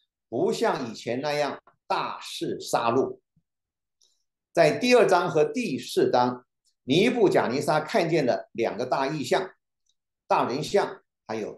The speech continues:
大树。尼布甲尼撒虽然看见这些异象，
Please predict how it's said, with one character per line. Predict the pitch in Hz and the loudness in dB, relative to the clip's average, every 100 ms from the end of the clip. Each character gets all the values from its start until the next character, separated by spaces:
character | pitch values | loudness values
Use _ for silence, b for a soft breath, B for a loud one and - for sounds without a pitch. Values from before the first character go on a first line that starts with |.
| - | -8
大 | 131 98 - | -6 -8 -8
树。 | - - 196 - _ _ _ _ _ _ _ _ | -8 -4 -6 -8 _ _ _ _ _ _ _ _
尼 | 139 214 | -2 0
布 | 269 226 | 2 2
甲 | 156 110 | 2 0
尼 | 156 | -4
撒 | 156 165 165 | -2 0 0
虽 | - 208 | 2 2
然 | 170 165 | 2 -2
看 | - 214 170 | -4 -6 -2
见 | 180 165 | -2 -2
这 | 151 | -2
些 | 151 151 | -2 -4
异 | 185 131 | -6 -6
象， | 175 143 | -4 -6